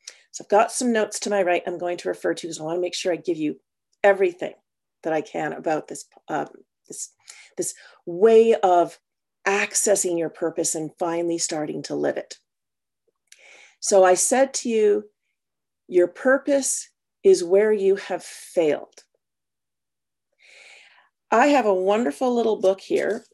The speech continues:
I highly recommend it. I don't know if you can really see the title in this light. It's called Fail, Fail Again, Fail Better by Pema Chodron. This was a-, actually her address to the graduating class one year at Naropa University.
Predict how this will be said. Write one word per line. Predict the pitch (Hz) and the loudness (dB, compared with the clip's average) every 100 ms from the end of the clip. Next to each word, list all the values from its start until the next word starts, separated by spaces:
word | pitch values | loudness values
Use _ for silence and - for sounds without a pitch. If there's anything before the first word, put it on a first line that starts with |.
| - | -14
I | |
highly | 170 - 202 220 247 214 | -14 -8 0 2 2 2
recommend | 185 185 170 160 165 | 0 -2 -4 -4 -2
it. | |
I | 196 | -2
don't | 202 | -4
know | |
if | 208 | -8
you | 185 | -6
can | |
really | 185 180 | -4 -4
see | - 185 | -4 -4
the | 170 | -4
title | 175 180 175 170 | -4 -2 0 0
in | 165 | -4
this | 160 165 | -6 -6
light. | 165 151 - | -4 -4 -4
It's | 165 | -10
called | - 160 156 | -4 -4 -4
Fail, | - 214 220 220 220 220 _ _ | -2 2 4 4 0 -6 _ _
Fail | _ - 220 247 262 | _ 2 4 4 0
Again, | 226 190 175 175 - _ _ | 0 -2 -2 -4 -10 _ _
Fail | - 202 196 190 185 | 2 4 6 6 4
Better | 180 170 - - | 2 2 0 -4
by | 147 | -4
Pema | - 170 160 | -4 -6 -6
Chodron. | - 165 156 - - - - - | -4 -4 -4 -8 -14 -20 -20 -2
This | 247 262 | 0 0
was | 330 285 | -2 0
a-, | 247 - - | 0 0 -2
actually | 202 220 - 269 254 | 2 2 0 -4 -4
her | 247 220 - | -4 -4 -2
address | 185 175 180 180 151 - - - - _ _ _ - | -2 0 2 2 0 -2 -4 -6 -12 _ _ _ -2
to | 220 | 2
the | 196 | 4
graduating | 190 202 214 233 240 202 185 175 | 4 4 4 4 2 0 0 -6
class | - 175 170 - | -4 -2 -2 -2
one | 175 170 | -6 -4
year | 165 160 | -4 -4
at | 170 - | -4 -4
Naropa | 170 165 170 180 175 | -4 0 0 -2 -6
University. | 175 160 160 156 - - - | -6 -4 -4 -4 -6 -8 -12